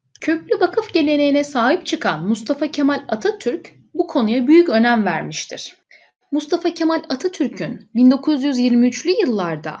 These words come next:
bir T B M M toplantısında söylediği sözünden hareketle onun vakıf geleneğine sahip çıkılması konusuna verdiği önemi görüyoruz. İsterseniz sizlerle bunu paylaşalım. "Geçen sene arz etmiştim. Bu sene de tekrara mecburum ki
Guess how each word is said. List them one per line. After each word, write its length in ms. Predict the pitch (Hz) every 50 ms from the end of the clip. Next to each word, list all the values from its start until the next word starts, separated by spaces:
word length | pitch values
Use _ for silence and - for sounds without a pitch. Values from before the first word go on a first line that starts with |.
| - _ _ _ _ _ _ -
bir 180 | 269 262 269
T 260 | - - 233 220 196
B 100 | 208 214
M 140 | 202 208 220
M 180 | 226 269 370 359
toplantısında 840 | - - 330 339 277 269 269 269 262 269 262 262 269 247 247 247 247
söylediği 540 | 247 - 240 226 214 208 202 208 208 208 202
sözünden 560 | 202 - 254 226 214 208 196 180 165 165 170
hareketle 760 | - - 294 320 311 - - 196 - - - - - 294 - _ - - _ _ _ _ _ -
onun 460 | 285 302 302 311 311 302 285 - - - - -
vakıf 400 | 214 214 208 - - - - -
geleneğine 580 | 349 285 277 269 247 254 254 247 240 247 254
sahip 420 | 254 - - 170 196 247 311 - -
çıkılması 580 | - - - 262 254 247 240 240 240 247 226
konusuna 560 | - 247 226 214 220 226 226 226 226 220 226 - - _ _ -
verdiği 480 | 190 196 202 214 220 208 240 254 247 -
önemi 320 | 185 190 190 208 302 381
görüyoruz. 560 | 370 349 254 214 190 151 151 - - - - _ _ _ _ _ - _ _
İsterseniz 600 | 277 269 - - 330 330 320 320 320 302 302 302
sizlerle 500 | 311 - 262 247 247 285 277 277 269 247
bunu 180 | 262 285 285 254
paylaşalım. 720 | - 208 180 180 165 160 - - 180 175 220 302 - - _ _ _ _ _ -
"Geçen 320 | 269 277 285 403 466 453
sene 280 | 415 - 403 359 370 -
arz 280 | 320 349 359 339 277
etmiştim. 540 | 269 220 220 196 170 170 - - - 226 285 466 480 - _ _ _ _ _ -
Bu 80 | 349
sene 280 | 349 - 359 302 285 262
de 100 | 294 277
tekrara 480 | 285 294 269 - 247 240 233 233 247 226
mecburum 580 | 214 190 165 202 196 277 359 427 349 233 202
ki 360 | - - 165 170 240 240 -